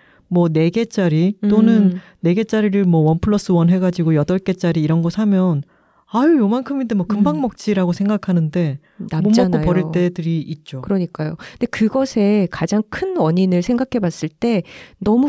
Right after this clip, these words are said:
Speaker 2: 꾸덕해서인 것 같아요.
Speaker 1: 음.
Speaker 2: 요즘은 그릭 요거트가 유행을 하면서 사실 굉장히 물기가 없이
Speaker 1: 음.
Speaker 2: 꾸덕한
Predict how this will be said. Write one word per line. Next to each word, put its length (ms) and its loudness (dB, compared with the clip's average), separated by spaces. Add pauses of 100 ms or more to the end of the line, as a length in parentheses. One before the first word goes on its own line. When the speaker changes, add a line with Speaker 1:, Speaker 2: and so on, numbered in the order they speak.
Speaker 2:
꾸덕해서인 760 -2
것 100 -6
같아요. 560 -8
Speaker 1:
음. 280 -4
Speaker 2:
요즘은 480 0
그릭 340 -4
요거트가 800 -2
유행을 420 2
하면서 420 0
사실 380 -2
굉장히 720 0
물기가 460 -2
없이 540 -2
Speaker 1:
음. 200 0 (160)
Speaker 2:
꾸덕한 800 -4